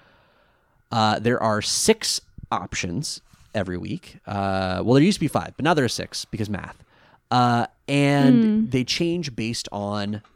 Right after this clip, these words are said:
Speaker 1: uh, the topic of the show, or, or at least recently they've changed based on the topic of the show. This week, we were introdu-, reintroduced, rather,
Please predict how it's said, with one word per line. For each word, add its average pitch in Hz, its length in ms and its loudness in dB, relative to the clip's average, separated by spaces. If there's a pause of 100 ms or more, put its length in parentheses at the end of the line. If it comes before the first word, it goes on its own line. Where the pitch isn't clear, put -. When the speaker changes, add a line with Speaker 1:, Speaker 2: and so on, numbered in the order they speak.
(200)
Speaker 1:
uh, 110 220 -4
the 120 100 -4
topic - 460 -2
of 98 140 -6
the 113 80 -2
show, 147 240 6
or, 123 160 4
or 277 220 4
at 240 100 0
least 226 200 -2
recently 127 440 0
they've 92 140 -4
changed 95 280 -2
based 92 220 -4
on 92 80 -6
the 90 40 -8
topic 87 300 -6
of 92 60 -16
the 92 80 -12
show. - 300 -8 (460)
This 151 400 2
week, - 440 -10 (240)
we 185 160 4
were 294 120 4
introdu-, 165 520 -2
reintroduced, 123 1040 0
rather, 69 380 -8